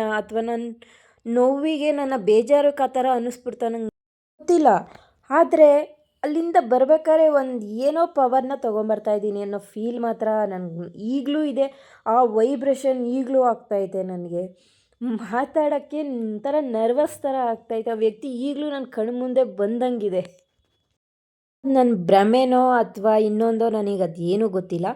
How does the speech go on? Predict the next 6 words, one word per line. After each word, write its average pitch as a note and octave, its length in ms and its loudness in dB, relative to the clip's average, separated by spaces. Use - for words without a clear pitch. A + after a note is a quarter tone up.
ಆದರೆ E4 220 -2
ಅಲ್ಲಿಂದ C#4 460 0
ಬರಬೇಕಾದ್ರೆ C4 800 0
ಏನೋ B3+ 560 0
ಒಂದು A#3+ 680 -2
ತೊಗೊಂಬಂದಿದ್ದೀನಿ, A3+ 1120 -2